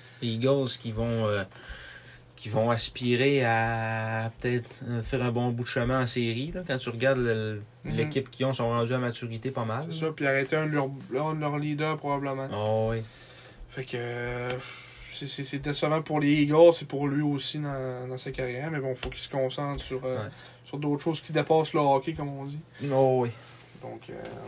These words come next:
Speaker 2: on, on lui souhaite le, le meilleur des, des, meilleur des chances,
Speaker 1: Ouais,
Speaker 2: hein.
Speaker 1: meilleur des chances dans son combat.
Speaker 2: On est avec lui.
Speaker 1: Ouais.
Speaker 2: Euh, ce qui, là, nous amène,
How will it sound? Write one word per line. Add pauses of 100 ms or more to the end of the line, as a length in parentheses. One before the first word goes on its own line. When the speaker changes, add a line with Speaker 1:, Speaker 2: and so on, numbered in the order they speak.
(680)
Speaker 2:
on,
on
lui
souhaite
le, (720)
le
meilleur
des,
des, (480)
meilleur
des
chances,
Speaker 1:
Ouais,
Speaker 2:
hein.
Speaker 1:
meilleur
des
chances
dans
son
combat. (300)
Speaker 2:
On
est
avec
lui. (180)
Speaker 1:
Ouais. (1120)
Speaker 2:
Euh,
ce (100)
qui,
là, (280)
nous
amène,